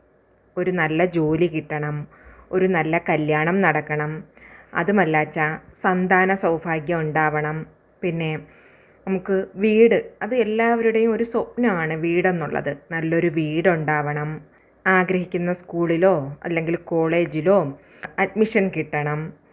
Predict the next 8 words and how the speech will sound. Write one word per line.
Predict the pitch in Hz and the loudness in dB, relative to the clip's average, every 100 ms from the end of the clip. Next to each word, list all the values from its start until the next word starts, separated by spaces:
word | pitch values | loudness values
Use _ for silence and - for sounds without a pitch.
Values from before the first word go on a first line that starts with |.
| - - - - _ 180 | -20 -20 -20 -20 _ 4
ജോലി | 196 196 196 196 | 6 8 6 2
നല്ലതായിട്ട് | 165 165 170 165 165 175 | 2 0 2 0 -2 -4
നടക്കണം, | 156 151 160 165 156 165 - 185 | -2 -4 -4 -6 -6 -8 -2 4
ജോലിയിൽ | 180 185 185 160 170 - 190 180 | 4 6 4 2 -2 -4 -4 -2
ഇമ്പ്രൂവ്മെന്റ് | 185 208 196 196 190 185 147 | 2 4 4 2 0 0 -4
ഇരിക്കണം. | 147 - 160 151 160 214 - _ _ _ 277 | -8 -8 -6 -6 -6 -10 -14 _ _ _ 2
ഇങ്ങനെ | 277 254 226 294 415 _ _ - 285 | 6 6 4 0 -8 _ _ -14 -4
ഏതൊക്കെയോ | 302 294 302 | -2 -2 -2